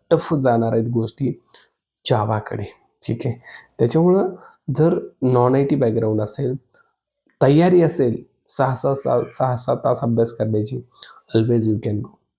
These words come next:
तयारी पाहिजे, मेहनत पाहिजे, ओके, सगळं पॉसिबल आहे. पण as a non I T स्टुडंट त्यांना एवढं पॉसिबल होत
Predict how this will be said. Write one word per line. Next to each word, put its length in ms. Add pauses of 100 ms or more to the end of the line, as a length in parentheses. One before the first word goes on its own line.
(800)
तयारी 340
पाहिजे, 520 (320)
मेहनत 380
पाहिजे, 520
ओके, 180
सगळं 300
पॉसिबल 400
आहे. 180 (460)
पण 220 (240)
as 120
a 60
non 240
I 80
T 40
स्टुडंट 300
त्यांना 200
एवढं 220
पॉसिबल 420
होत 120